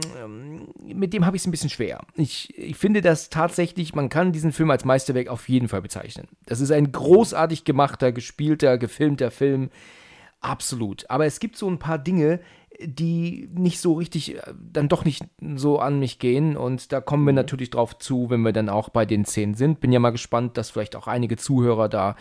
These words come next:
Speaker 1: der gleichen Meinung sind. Und, ähm, bin ja auch mal gespannt, ob du der gleichen Meinung bist.
Speaker 2: Mhm.
Speaker 1: Okay, die erste Sache, die ich mir hier aufgeschrieben habe, ist, und das muss ich auf jeden Fall loswerden,
Speaker 2: Ja.
Speaker 1: ich habe von keinem anderen Film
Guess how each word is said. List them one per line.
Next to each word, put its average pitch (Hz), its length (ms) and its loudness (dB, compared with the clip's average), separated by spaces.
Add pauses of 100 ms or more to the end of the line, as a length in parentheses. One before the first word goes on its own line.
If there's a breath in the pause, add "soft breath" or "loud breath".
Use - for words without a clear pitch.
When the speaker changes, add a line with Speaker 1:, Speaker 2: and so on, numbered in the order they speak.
(340 loud breath)
Speaker 1:
der 117 80 0
gleichen 120 340 0
Meinung 113 340 2
sind. 110 380 -2
Und, 101 440 -8
ähm, 90 360 -8 (640)
bin 110 180 0
ja 110 80 4
auch 110 40 2
mal 107 100 2
gespannt, 110 380 -2
ob 101 100 -8
du 143 100 -2
der 120 140 4
gleichen 98 300 -8
Meinung 92 260 -14
bist. - 280 -20 (320 loud breath)
Speaker 2:
Mhm. 120 260 -4 (600)
Speaker 1:
Okay, - 340 -2 (280)
die 175 500 -4 (280)
erste 269 360 6
Sache, 220 240 2
die 214 80 -6
ich 190 100 -6
mir 196 80 4
hier 165 120 4
aufgeschrieben 117 540 -4
habe, 104 260 -10
ist, - 240 -8
und 123 160 -6
das 156 140 0
muss 196 160 2
ich 165 100 -2
auf 147 160 -4
jeden 220 320 -6
Fall 190 400 2
loswerden, 120 720 -4 (800 loud breath)
Speaker 2:
Ja. - 80 -12
Speaker 1:
ich - 140 -8
habe 214 220 0
von 190 300 -2
keinem 285 540 -4
anderen 226 440 -2
Film - 440 -4